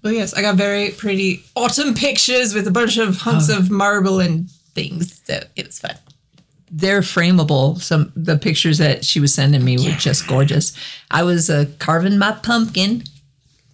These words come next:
Speaker 2: I gotta post those too
Speaker 1: Mm, I
Speaker 2: on
Speaker 1: know. I
Speaker 2: Pinterest.
Speaker 1: haven't posted any pictures I
Speaker 2: Well,
Speaker 1: took 'cause I'm lazy.
Speaker 2: well, we're getting pumpkins today too.
Speaker 1: Mm-hmm.
Speaker 2: So we'll do my last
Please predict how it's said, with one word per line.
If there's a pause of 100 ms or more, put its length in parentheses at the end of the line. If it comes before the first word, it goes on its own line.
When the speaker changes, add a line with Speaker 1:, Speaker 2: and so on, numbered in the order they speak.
(100)
Speaker 2:
I
gotta
post
those
too
Speaker 1:
Mm,
I
Speaker 2:
on
Speaker 1:
know.
I
Speaker 2:
Pinterest.
Speaker 1:
haven't (260)
posted (100)
any
pictures
I
Speaker 2:
Well,
Speaker 1:
took
'cause
I'm
lazy. (220)
Speaker 2:
well,
we're
getting
pumpkins (120)
today
too. (180)
Speaker 1:
Mm-hmm.
Speaker 2:
So
we'll
do (240)
my
last